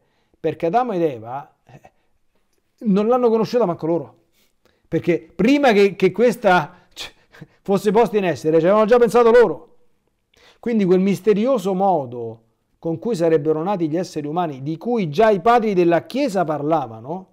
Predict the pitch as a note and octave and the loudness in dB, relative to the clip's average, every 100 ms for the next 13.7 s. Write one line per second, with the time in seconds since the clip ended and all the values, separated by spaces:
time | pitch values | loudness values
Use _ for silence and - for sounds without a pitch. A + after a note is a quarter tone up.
0 | _ _ F3 A3 B3 A3+ F#3 C#4 A#3+ F#3 | _ _ -6 -6 -2 -2 0 0 0 0
1 | D#3+ F#3 F#3 - B2+ G3+ C4+ E3+ E3 A#3 | -2 -6 -8 -14 -10 -4 -2 -2 -4 -4
2 | A#3+ C#3 A2 _ _ _ _ _ _ _ | -4 -6 -16 _ _ _ _ _ _ _
3 | - G3+ C4+ G3+ G3+ B3 F#3+ F3+ B3 G#3+ | -6 -2 0 0 0 0 2 2 0 0
4 | E3 D3+ D3+ C3+ C#3 C3+ A#2+ B2 C#3 C3 | -2 -2 -4 -6 -6 -6 -8 -10 -10 -8
5 | C#3+ A3+ F#3 C3+ B2+ A#2+ A2+ - A2 _ | -4 -4 -4 -8 -10 -12 -16 -18 -20 _
6 | _ - D#3+ D#3+ A#3+ F3 C3+ F#3 - _ | _ -8 -6 -6 -6 -6 -6 -8 -10 _
7 | _ _ _ F3 F3+ F#3+ G#3 G3+ C4 - | _ _ _ -12 -8 -6 -4 -4 -4 -6
8 | - F3+ F#3 F3+ E3 A3+ G3 E3 F#3 F#3+ | -6 -4 -4 -4 -4 -2 -2 -2 0 0
9 | D#3 E3 F#3+ G3 F#3+ B2+ C#3 E3 G3+ - | -2 -4 -2 0 0 -2 -4 -4 -4 -12
10 | _ - F3 D3 G3 A#3 F#3 E3+ F3 E3+ | _ -8 -6 0 2 2 2 0 0 -2
11 | D#3+ F#3 F3 F3+ E3 C#3+ _ _ G3 G#3 | -2 -2 -2 -4 -8 -10 _ _ -6 -4
12 | D#3+ D3+ D3+ E3+ D#3+ D#3 D3+ D3+ B2 C3+ | -4 -4 -2 -4 -4 -2 -2 -2 -6 -10
13 | C#3+ F#3 G#3 D3+ - A2+ G#2 | -10 -6 -4 -6 -10 -18 -20